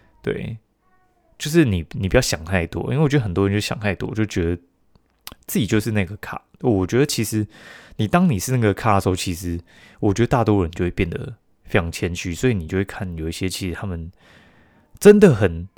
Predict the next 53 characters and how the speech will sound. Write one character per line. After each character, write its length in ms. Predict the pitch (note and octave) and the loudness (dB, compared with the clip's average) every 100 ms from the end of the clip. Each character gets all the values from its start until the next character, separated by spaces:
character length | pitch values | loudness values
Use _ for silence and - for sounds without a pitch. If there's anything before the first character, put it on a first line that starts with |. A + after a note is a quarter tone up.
| _ | _
真 140 | - F#3 | 0 2
的 80 | |
很 140 | A#2+ E2+ | 2 0
厉 180 | A2+ A2 | -4 -2
害， 180 | F#2+ | -2
他 220 | E2 A2 C3 | -2 -2 -2
们， 220 | G2+ F2 | -2 -6
他 120 | - D3 | -6 -2
们 180 | A#2 | -2
反 180 | F2+ - | -2 -10
而 80 | E2 | -10
不 140 | - | -8
太 140 | - G#2+ | -4 -2
大 220 | F#2 E2+ | -2 -4
牌。 280 | - D3+ - _ _ _ - - - - - _ | -8 -16 -20 _ _ _ -20 -20 -20 -20 -20 _
然 120 | C3 | -4
后 0 | |
通 240 | C#3+ F3+ F3 | 0 0 0
常 400 | B2+ F#2+ F#2 G2+ | -2 -4 -6 -6
大 180 | D3+ A2+ | -2 -2
牌 240 | G#2 D#2+ | -2 -6
都 160 | E2+ F#2+ | -4 -4
是 320 | G2+ F#2 F2 - _ _ _ _ - | -4 -4 -6 -12 _ _ _ _ -12
没 180 | E2+ F#2 | -8 -8
什 140 | - | -10
么 100 | D#2+ | -8
料 180 | F#2 F2+ - | -4 -4 -6
的， 100 | - | -10
就 140 | G#2+ | -8
是， 240 | G2+ G2+ F#2 _ - | -6 -6 -8 _ -12
或 180 | - G#2 | -2 -2
者 60 | G#2 | -2
是 100 | G2+ | -4
他 220 | - G2 | -4 -6
刚 360 | - F#2 G2 G2 | -2 -2 -2 -4
起 260 | - - | -6 -8
来， 80 | C3+ | -10
他 200 | - G#2+ | -6 -4
还 220 | F#2+ E2 | -4 -6
没 140 | E2+ F#2+ | -6 -4
有 40 | |
办 160 | F#2 D#2+ | -6 -8
法 80 | D2 | -6
驾 240 | - F2+ | -2 0
驭 140 | F2+ F2+ | -2 -6
他 240 | - - | -6 -6
自 200 | G2 A2+ | -6 -6
己 240 | - - C3+ | -10 -12 -14
的 100 | - | -12
那 80 | A2+ | -10
个 260 | F#2+ - - - - - - | -10 -12 -14 -20 -20 -20 -8
能 220 | F#2+ E2+ | -6 -2
量， 180 | F#2 | -2